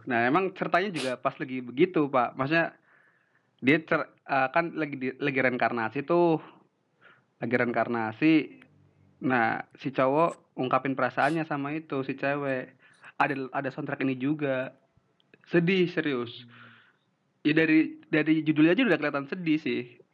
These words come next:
Speaker 1: Ichibano Takaramono adalah harta yang paling berharga atau harta uta-, harta yang nomor satu lah. Cinta maksudnya. Gila. Wah.
Speaker 2: Dalam,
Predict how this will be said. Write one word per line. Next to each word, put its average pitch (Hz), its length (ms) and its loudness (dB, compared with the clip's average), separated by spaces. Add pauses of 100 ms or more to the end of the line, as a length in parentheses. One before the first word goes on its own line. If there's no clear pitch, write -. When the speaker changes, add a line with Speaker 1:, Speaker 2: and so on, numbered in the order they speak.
(160)
Speaker 1:
Ichibano 143 480 0
Takaramono 131 880 -2 (240)
adalah 127 480 -4
harta 131 160 0
yang 131 80 0
paling 131 240 0
berharga 127 640 -2
atau 127 160 -2
harta 127 640 -6 (160)
uta-, 127 320 -2
harta 123 480 -2
yang 139 160 -8
nomor 127 160 -4
satu 139 400 -2
lah. 127 240 -6 (800)
Cinta 147 400 4
maksudnya. 113 560 -12 (1120)
Gila. 117 800 -16 (260)
Wah. - 640 -4
Speaker 2:
Dalam, 101 220 -12